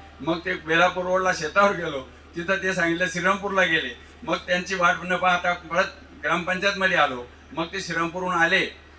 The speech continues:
मग ते म्हणे, "चल, तुझं काय पत्र तयार झाले असले तर येतो." आणि ते प्रवरनगरला येऊन ते दोन पत्र तयार करून घेतले. एक पत्र त्यांनी मला अनाथ विद्यार्थी वसतिगृहाला दिलं, एक पत्र त्यांनी मला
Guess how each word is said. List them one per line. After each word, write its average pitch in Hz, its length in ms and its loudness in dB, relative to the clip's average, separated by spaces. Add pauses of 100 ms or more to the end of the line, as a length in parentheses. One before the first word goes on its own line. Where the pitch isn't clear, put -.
(200)
मग 156 200 -6
ते 196 60 -4
म्हणे, 180 200 -2
"चल, 190 220 2
तुझं 180 240 -8
काय 165 160 -4
पत्र 160 340 -6
तयार 180 160 2
झाले 160 180 -6
असले 165 220 -6
तर 160 80 -10
येतो." 160 340 -6 (280)
आणि 165 220 -4
ते 185 60 -2
प्रवरनगरला 175 640 -2
येऊन 185 200 -2
ते 180 100 -8
दोन 170 320 -4
पत्र 170 280 -4
तयार 175 240 -4
करून 165 280 -6
घेतले. 160 380 -4 (460)
एक 190 220 -2
पत्र 180 260 -2
त्यांनी 175 240 -4
मला 170 320 0
अनाथ 175 340 -2
विद्यार्थी 175 400 -6
वसतिगृहाला 175 720 0
दिलं, 156 320 -4 (360)
एक 180 220 -2
पत्र 180 280 0
त्यांनी 175 260 -4
मला 170 400 0